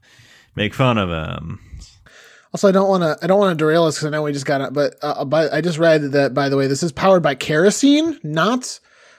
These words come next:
Speaker 2: di-, like, by, directly by electricity. Just fucking,
Speaker 1: <laughs>
Speaker 2: just blow up, I guess. But okay,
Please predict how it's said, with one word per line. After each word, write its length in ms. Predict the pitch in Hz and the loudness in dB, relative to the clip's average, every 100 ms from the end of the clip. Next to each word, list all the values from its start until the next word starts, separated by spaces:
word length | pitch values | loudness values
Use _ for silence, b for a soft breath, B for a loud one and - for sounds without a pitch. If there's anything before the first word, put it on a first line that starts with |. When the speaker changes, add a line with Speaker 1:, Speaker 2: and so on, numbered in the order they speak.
| b - | b -12
Speaker 2:
di-, 160 | 135 156 | -2 2
like, 280 | 143 143 123 | 2 0 0
by, 160 | 143 139 | -2 0
directly 400 | 135 151 - 151 | 0 0 0 0
by 240 | 135 131 127 127 | 0 0 -2 -4
electricity. 640 | 127 123 127 110 82 95 - _ _ _ _ _ _ - | -6 -6 -8 -8 -10 -14 -16 _ _ _ _ _ _ -20
Just 160 | - | -14
fucking, 600 | 127 135 156 - - - - | -8 -4 -4 -6 -10 -18 -20
Speaker 1:
<laughs> 460 | _ - _ _ | _ -20 _ _
Speaker 2:
just 160 | - 120 | -12 -8
blow 240 | 120 101 | -2 0
up, 180 | 107 117 | 0 -2
I 80 | 87 | -4
guess. 260 | 92 113 - | -8 -8 -10
But 240 | - - | -14 -4
okay, 260 | 202 165 156 | 2 2 2